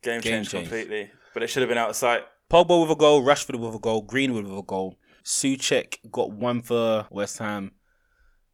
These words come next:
Speaker 2: Mata for, oh, Mata came on as well, right?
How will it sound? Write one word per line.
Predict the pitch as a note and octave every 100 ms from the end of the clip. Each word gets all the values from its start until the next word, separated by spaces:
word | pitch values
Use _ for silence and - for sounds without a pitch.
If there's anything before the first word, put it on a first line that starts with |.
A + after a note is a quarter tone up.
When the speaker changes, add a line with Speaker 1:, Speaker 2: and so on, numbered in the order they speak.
| -
Speaker 2:
Mata | B2 C3+ - D3 -
for, | - A#2+ -
oh, | G3+ G3
Mata | A#2 G3+ -
came | - C#3 A#2+
on | A#2
as |
well, | F#3 B2+
right? | G#2+ G#3